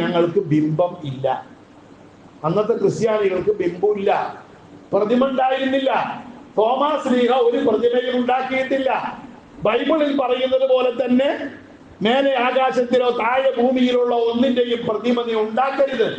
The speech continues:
ആരാധനയ്ക്കായി നീ ഒരു നാട്ടക്കുറ്റിയെ നാട്ടി നിർത്തരുത്, അത് മഹാപാതകമാകുന്നു എന്ന് പഠിപ്പിച്ച പഴയ നിയമം,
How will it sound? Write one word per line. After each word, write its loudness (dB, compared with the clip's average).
ആരാധനയ്ക്കായി 0
നീ 2
ഒരു 2
നാട്ടക്കുറ്റിയെ 0
നാട്ടി 0
നിർത്തരുത്, -2
അത് 2
മഹാപാതകമാകുന്നു 0
എന്ന് 0
പഠിപ്പിച്ച -2
പഴയ 2
നിയമം, 0